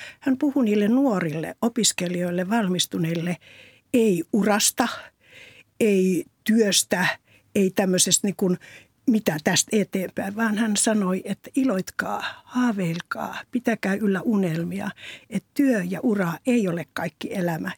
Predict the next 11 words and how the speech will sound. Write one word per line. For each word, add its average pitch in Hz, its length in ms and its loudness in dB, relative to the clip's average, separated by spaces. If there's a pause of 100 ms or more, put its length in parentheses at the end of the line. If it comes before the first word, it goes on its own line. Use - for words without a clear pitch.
Ja 202 60 -4
mun 269 140 4
mielestä 240 240 0
se 208 80 2
oli 180 260 0 (220)
sen 233 320 2
vuoden 175 340 0
maailman 185 380 0
parhain 254 480 4 (540)
<laughs> - 460 0
päätöspuhe. 226 1000 2